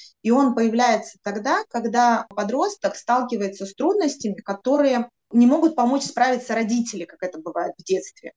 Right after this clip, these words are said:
В детстве же классно, поранился, мама пожалела, да, поругался, папа пришёл, спас, чего-то не хватило, купили. А что делать в подростковом возрасте, когда у тебя любовь несчастная?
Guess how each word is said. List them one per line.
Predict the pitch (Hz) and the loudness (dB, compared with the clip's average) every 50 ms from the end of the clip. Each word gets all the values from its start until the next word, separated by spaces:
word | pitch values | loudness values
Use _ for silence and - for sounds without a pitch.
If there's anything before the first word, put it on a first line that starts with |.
| _ | _
В | 196 202 | -4 -2
детстве | 269 359 359 - 302 | 0 0 0 0 -2
же | 277 269 277 | 0 0 0
классно, | - - 294 320 349 - 277 214 202 | 2 2 2 2 2 0 -2 -2 0
поранился, | 208 208 240 277 330 302 214 196 - - 180 | 0 2 2 2 2 0 0 -2 -4 -6 -4
мама | 202 226 262 277 247 233 | 0 0 2 2 2 2
пожалела, | 226 233 202 214 220 214 208 208 202 202 196 196 | 0 -2 -4 -4 -4 -2 -2 -4 -4 -4 -6 -4
да, | 196 254 294 | -2 -2 -2
поругался, | - - 214 226 240 247 294 349 330 - - - _ | -2 -4 -4 -2 0 0 2 0 0 -2 -6 -8 _
папа | - 214 262 277 269 247 214 | 0 0 2 2 0 -2 -6
пришёл, | - - 214 220 - - 208 208 | -6 -8 -10 -8 -8 -6 -6 -6
спас, | 202 - - _ 226 214 202 185 - - - - _ _ _ | -6 -8 -8 _ -2 0 0 -2 -2 -8 -16 -20 _ _ _
чего-то | - 254 240 247 254 | -12 -8 -4 0 2
не | 262 269 | 2 2
хватило, | - 262 247 240 240 - - 349 370 294 202 - | 2 2 2 2 2 0 0 2 2 2 0 0
купили. | - 185 180 - 233 240 269 240 240 - - - - - - - | -4 -8 -6 -2 -2 0 0 0 0 -2 -4 -8 -20 -20 -16 -8
А | - 202 | -6 -6
что | 233 - - 320 330 | -4 0 0 0 2
делать | 294 277 240 208 202 | 2 2 2 2 0
в | - - | -2 -4
подростковом | 196 196 220 214 - - - 202 196 | -4 -2 -2 -4 -4 -4 -4 -4 -2
возрасте, | 190 214 262 294 277 - - - | -2 0 0 0 -2 -4 -4 -8
когда | - 185 185 190 214 | -8 -4 0 2 2
у | 202 190 | 2 0
тебя | - 180 180 185 | -2 -4 -2 -2
любовь | 180 196 196 208 208 196 - - | -2 0 0 0 0 -2 -4 -8
несчастная? | 175 - - - - - - - - - - - - | -12 -10 -10 -10 -10 -12 -14 -16 -16 -16 -18 -18 -20